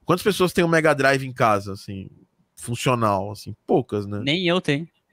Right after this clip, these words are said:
Speaker 1: Nem, então, <laughs> nem eu tenho mais, cara. Me, pra você ter uma ideia, minha namorada tem o Mega Drive e eu não tenho.
Speaker 2: Sim.
Speaker 1: Eu, eu já pedi pra ela trazer pra casa aqui. É que o problema é que a gente não tem mais a T V pra rolar o Mega Drive antigo. Tem que comprar lá uns,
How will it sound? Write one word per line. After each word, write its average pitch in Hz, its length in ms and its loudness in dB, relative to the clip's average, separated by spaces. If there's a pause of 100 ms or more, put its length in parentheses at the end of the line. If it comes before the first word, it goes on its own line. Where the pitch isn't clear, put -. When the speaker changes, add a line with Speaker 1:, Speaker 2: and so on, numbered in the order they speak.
(380)
Speaker 1:
Nem, 143 220 0 (140)
então, 165 380 2
<laughs> 117 40 -10
nem 160 280 2
eu 214 120 4
tenho 233 280 0
mais, 180 440 4
cara. 113 280 2
Me, 120 200 -4
pra - 100 -12
você 151 60 -6
ter 175 120 0
uma 180 100 0
ideia, 170 160 4
minha 170 180 -2
namorada 180 440 4
tem 170 180 -2
o 170 40 -2
Mega 147 220 2
Drive 143 280 2
e - 20 -2
eu 170 80 -2
não 208 100 -10
tenho. 139 380 -2 (580)
Speaker 2:
Sim. - 220 -4
Speaker 1:
Eu, 113 180 2 (480)
eu 113 80 -2
já 135 140 4
pedi 147 180 -2
pra 160 120 0
ela 160 80 6
trazer 160 260 0
pra 185 160 -2
casa 127 360 2
aqui. 113 280 -4
É 120 80 -2
que - 100 -12
o - 20 -12
problema 147 280 4
é - 20 2
que 165 80 -4
a - 20 -4
gente 160 120 -10
não 170 80 -4
tem 165 140 -2
mais 165 120 -2
a 170 60 2
T 190 160 2
V 151 220 0
pra 160 140 -2
rolar 156 220 2
o 156 40 2
Mega 156 240 0
Drive 143 320 2
antigo. 120 460 -8 (800)
Tem 110 100 0
que - 60 -14
comprar 123 320 2
lá 123 180 2
uns, 110 320 -10